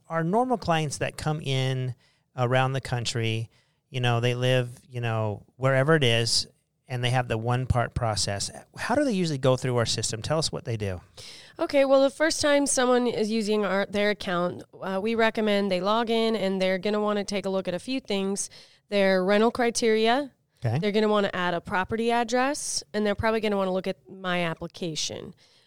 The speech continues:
Speaker 2: um, in their account so they can manage their application and get that set up properly.
Speaker 1: Okay, so criteria number one, we wanna know because it's their criteria. It's just coming through our system. So
Speaker 2: Right.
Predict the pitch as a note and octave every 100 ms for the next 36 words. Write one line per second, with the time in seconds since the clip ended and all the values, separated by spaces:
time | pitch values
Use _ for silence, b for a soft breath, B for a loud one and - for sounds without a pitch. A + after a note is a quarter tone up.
0 | b F#3 F#3 G3+ G#3 G3 F#3 F3+ E3 D3
1 | - F#3+ F#3+ F#3+ G3 F#3+ F#3+ F#3+ F3+ E3+
2 | F#3 F3+ A3+ A3 G3+ G#3 G3 F3+ E3+ F3+
3 | F3 - F3+ E3 D#3+ - D#3+ C#3 - G2
4 | G#2+ C3 D3 B2 D3 C3 D#3+ D3 F3+ G3+
5 | G3+ F#3+ F#3 F3+ E3+ D#3 C#3+ E3+ F3+ E3
6 | D3 C#3+ A#2+ B2+ - C#3 C3+ B2 B2 B2+
7 | D#3+ - G3 F3 D#3 C3+ A#2+ C3+ - -
8 | C3+ - C#3 C3+ A#2+ B2+ A#2+ A2+ - G#2+
9 | A#2 G#2 C3 F#3+ E3